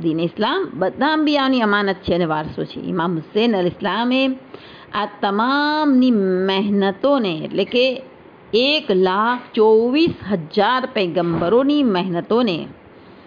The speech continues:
પોતાની કુરબાનીના ઝરીએ બચાવી છે. તમામ અંબિયાના કમાલાતના વારિસ છે પોતે. અને જ્યારે તે વારિસે આ જ હકીકતની નિશાનદેહી કરે છે, અઝીઝો, કેટલી ઇમ્પોર્ટન્ટ જાહેરાત છે જ્યારે તે વારિસા,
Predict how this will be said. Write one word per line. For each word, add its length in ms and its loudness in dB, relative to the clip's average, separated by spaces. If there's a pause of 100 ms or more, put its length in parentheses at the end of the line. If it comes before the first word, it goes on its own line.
(240)
પોતાની 420 0
કુરબાનીના 760 0
ઝરીએ 240 0
બચાવી 440 -2
છે. 420 -14 (1500)
તમામ 420 0
અંબિયાના 520 0
કમાલાતના 640 0
વારિસ 380 0
છે 140 -4
પોતે. 380 -4 (1300)
અને 180 0
જ્યારે 260 0
તે 100 -4
વારિસે 340 -2
આ 240 -2
જ 80 -6
હકીકતની 520 -2
નિશાનદેહી 720 2
કરે 260 2
છે, 220 -8 (800)
અઝીઝો, 560 -2 (240)
કેટલી 260 0
ઇમ્પોર્ટન્ટ 580 4
જાહેરાત 280 4
છે 140 0
જ્યારે 240 2
તે 100 0
વારિસા, 400 0